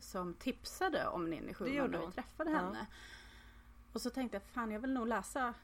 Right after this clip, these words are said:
Speaker 1: eller lyssna på henne istället.
Speaker 2: Mm.
Speaker 1: Och tänkte att jag skulle lyssna på den i bilen upp och sen så när vi var i Branäs då.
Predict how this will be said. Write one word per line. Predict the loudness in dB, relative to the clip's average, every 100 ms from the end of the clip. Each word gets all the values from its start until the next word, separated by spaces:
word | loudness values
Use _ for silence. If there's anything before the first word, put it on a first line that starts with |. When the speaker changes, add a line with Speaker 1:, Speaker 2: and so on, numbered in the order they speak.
| -18 -20 -20 -14 -2
Speaker 1:
eller | 2 2
lyssna | 2 2
på | 4
henne | 4 4 0
istället. | -4 -4 -2
Speaker 2:
Mm. | -2
Speaker 1:
Och | -2
tänkte | -2 -2
att | -4
jag |
skulle | -4 -2
lyssna | -2 -2 -6
på | -4
den | -2 0 0
i | -2 -6 -10 -20 -20 -8
bilen | -4 0 0
upp | -2 -6
och |
sen | -4
så | -4
när | -4
vi | -4
var | -2 -2
i |
Branäs | -2 -6 -6
då. | -8